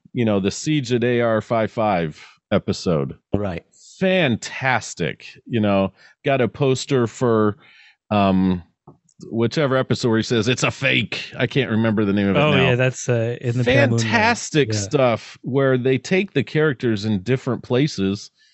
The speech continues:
Speaker 1: um, and really dive into some harder stuff to talk about. I think Deep Space Nine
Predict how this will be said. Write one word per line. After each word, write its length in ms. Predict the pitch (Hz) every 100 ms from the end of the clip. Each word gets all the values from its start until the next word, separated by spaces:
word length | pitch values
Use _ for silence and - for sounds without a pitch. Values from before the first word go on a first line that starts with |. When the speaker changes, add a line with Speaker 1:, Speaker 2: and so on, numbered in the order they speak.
| _ _ _
Speaker 1:
um, 520 | 110 107 104 104 104 101
and 340 | 131 117 113 123
really 420 | 110 117 160 185
dive 320 | 110 123 127 117
into 220 | 156 147
some 460 | - 101 95 95 - _
harder 440 | - 135 135 135
stuff 380 | 104 - 120 117
to 100 | 95
talk 280 | - 110 135
about. 200 | 85 80
I 40 |
think 220 | 110 147 107
Deep 140 | 123
Space 320 | - 110 92
Nine 380 | 95 101 110 92